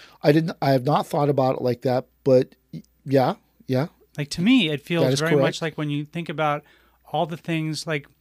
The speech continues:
Speaker 2: I know everyone who's been in our dojo has had ups and downs in their life,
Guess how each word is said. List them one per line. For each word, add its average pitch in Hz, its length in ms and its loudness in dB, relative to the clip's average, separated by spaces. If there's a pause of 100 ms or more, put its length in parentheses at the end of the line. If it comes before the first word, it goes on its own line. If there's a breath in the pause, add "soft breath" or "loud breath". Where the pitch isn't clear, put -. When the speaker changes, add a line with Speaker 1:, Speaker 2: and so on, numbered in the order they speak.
(320 soft breath)
Speaker 2:
I 170 160 0
know 165 540 -2 (280)
everyone 247 380 2
who's 170 100 -4
been 175 140 -6
in 160 100 -4
our 151 100 -2
dojo 143 360 -4
has 131 140 -10
had 143 160 -6
ups - 220 -12
and 123 100 -8
downs 120 280 -8
in 117 60 -12
their 113 160 -12
life, - 220 -18